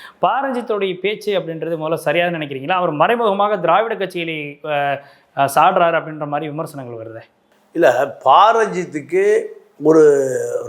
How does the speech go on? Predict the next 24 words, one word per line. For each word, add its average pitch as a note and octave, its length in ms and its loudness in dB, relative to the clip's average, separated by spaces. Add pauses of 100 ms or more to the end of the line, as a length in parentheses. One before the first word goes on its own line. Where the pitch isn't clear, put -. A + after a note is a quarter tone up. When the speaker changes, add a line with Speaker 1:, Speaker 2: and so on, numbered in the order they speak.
Speaker 2:
ரஜினியை G#3+ 560 4
வச்சு E3+ 300 0
படம் E3 380 2
எடுத்தார் E3 600 2
என்பதை C3+ 500 -4
தவிர D#3+ 600 2 (600)
எந்த F#3 500 4
முற்போக்கு D#3+ 640 0
பார்வையும் B2+ 600 0
அவர்கிட்ட A#2+ 140 -10
இல்ல. A2 260 -14 (280)
Speaker 1:
இல்ல, D#3 160 4
அவருடைய C#3+ 180 2
படத்துல F3 400 0
எல்லாம் F3+ 220 2
அதை E3 80 0
வெளிப்படுத்திட்டு D#3+ 500 -2
இருக்குன்னு D3 240 -6
சொல்றாரு. C3 360 -4
Speaker 2:
அது G3 160 4
வெ-, F#3+ 240 2
வெ-, E3+ 300 2
என்ன A3+ 240 -2
வெளிப்படுத்தி F#3 1040 0